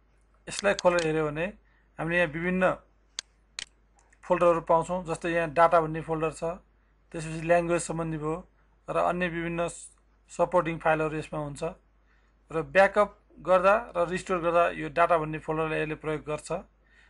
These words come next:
र यो tally खास गरी दुईटा भर्सनमा पाइन्छ। एउटा student version हुन्छ, जसको fiscal year चाहिँ छ महिना या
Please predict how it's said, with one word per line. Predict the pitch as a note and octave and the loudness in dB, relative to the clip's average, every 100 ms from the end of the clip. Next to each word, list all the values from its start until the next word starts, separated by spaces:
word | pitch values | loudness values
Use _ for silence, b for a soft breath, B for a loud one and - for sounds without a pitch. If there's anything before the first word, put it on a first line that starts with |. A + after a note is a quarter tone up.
| b - | b -4
र | E3+ | -2
यो | F3+ A3 | 0 0
tally | A3 F#3+ F3+ F#3 - _ _ - | 6 6 6 0 -8 _ _ -6
खास | F3 E3+ | -4 -2
गरी | F3+ | -2
दुईटा | D#3 E3 G3 | -2 -2 2
भर्सनमा | F3 D3+ D#3 D#3+ D#3+ | 2 2 -2 -6 -2
पाइन्छ। | D#3+ D#3 D3+ G3 A3+ _ _ _ _ _ - | 0 -2 -4 -8 -10 _ _ _ _ _ -8
एउटा | F3 F3+ D#3+ - _ _ - | -2 2 2 0 _ _ -18
student | - - F#3+ F3+ | -14 -4 -2 0
version | D#3+ - E3+ | 0 -2 -6
हुन्छ, | D#3+ F3 A3 _ _ _ _ _ _ _ _ _ _ _ - | -6 -8 -8 _ _ _ _ _ _ _ _ _ _ _ -4
जसको | E3 F#3 G3+ | 0 0 0
fiscal | F#3+ F3+ - F#3+ | -4 -6 0 2
year | F3 F3 | 4 2
चाहिँ | F3 D#3+ | 0 -4
छ | F3 | 0
महिना | F3 F3 F3 | 0 0 0
या | D#3+ D#3+ | 0 0